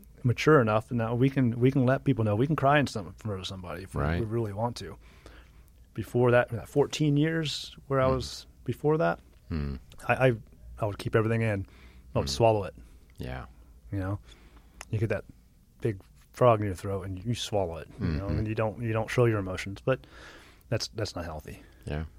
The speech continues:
Speaker 1: You know, so
Speaker 2: It
Speaker 1: I
Speaker 2: sounds like you've grown a lot through therapy and had an opportunity to
Speaker 1: Yeah. Yeah, but
Speaker 2: think about things differently and the thoughts that you are having, how to respond to them differently.
Speaker 1: Mm-hmm.
Speaker 2: Yeah.
Speaker 1: Absolutely. But it's
Speaker 2: Yeah.
Speaker 1: a choice. It really
Speaker 2: Yeah.
Speaker 1: is.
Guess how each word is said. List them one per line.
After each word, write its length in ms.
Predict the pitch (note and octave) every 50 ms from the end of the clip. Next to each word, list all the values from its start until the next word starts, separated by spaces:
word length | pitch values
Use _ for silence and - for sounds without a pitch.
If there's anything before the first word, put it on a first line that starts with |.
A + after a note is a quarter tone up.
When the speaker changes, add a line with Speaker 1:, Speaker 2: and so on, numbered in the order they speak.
| - - - - - - -
Speaker 1:
You 60 | - G2+
know, 140 | F#2+ G2 G2
so 160 | F#2 - A2
Speaker 2:
It 40 | G#2+
Speaker 1:
I 40 | F2
Speaker 2:
sounds 140 | F2 G2 E2+
like 140 | E2 E2 D#2+
you've 180 | D#2 D2+ D2
grown 340 | D2+ F#2 F#2 F#2 F#2+ G2 F#2
a 80 | F#2 E2+
lot 340 | E2 E2+ F2 F2 F2 F2+ - - - - - - - - -
through 340 | - F#2+ F2 E2+ E2 D#2+ D2 - -
therapy 720 | - A#2 G#2 G2 F#2+ F#2 - - G2+ F#2+ F#2 F#2 F2+ F2 F2
and 240 | F2 E2+ D#2+ D#2 D2 - - - - - - -
had 200 | - G2+ F#2+ E2+
an 100 | D#2+ E2+
opportunity 500 | F2 E2+ - - - - F2+ F2 F2 E2
to 140 | D#2+ D#2+ D#2 - - - - - A#2+
Speaker 1:
Yeah. 220 | - C3 C3 A2 - - - - - - - - - - -
Yeah, 120 | A2 G2+
but 80 | F#2+ F#2
Speaker 2:
think 220 | G2 B2 A#2+ -
about 320 | - F#2+ F2+ G2+ F#2+ F2+ -
things 220 | - G2 F2 E2
differently 480 | E2+ F#2+ F2+ - F#2+ E2+ E2+ F2+ F2 F2
and 120 | E2+ E2
the 60 | D#2+
thoughts 320 | - - F2+ E2+ D#2 - -
that 80 | -
you 140 | D#2+ E2 E2+
are 180 | E2+ E2+ E2+ D#2+
having, 300 | E2 E2 E2 D#2+ D#2+ D#2
how 160 | D#2+ E2+ E2+
to 120 | E2 E2
respond 520 | D#2 D#2 D2+ - - - - E2+ E2+ E2 E2
to 60 | E2
them 260 | E2 E2 E2 D#2+ D#2 - - - _
differently. 460 | - F2+ F2 - - A#1+ D2 E2 D#2 - -
Speaker 1:
Mm-hmm. 240 | A2+ G2+ F#2 F#2+ F2+ E2+ - - - -
Speaker 2:
Yeah. 40 | G#2+
Speaker 1:
Absolutely. 400 | G2 F#2+ F#2+ F#2+ G2 F#2 F#2 F2+ F2 - - - - - - - - - - - - -
But 100 | A#2 A2
it's 100 | F2+ E2+
Speaker 2:
Yeah. 20 |
Speaker 1:
a 20 |
choice. 420 | - - - - E2 - - - - - - - -
It 60 | F#2+
really 200 | F#2+ G2+ G2 F#2+
Speaker 2:
Yeah. 80 | F#2 F2+
Speaker 1:
is. 220 | F2 - - -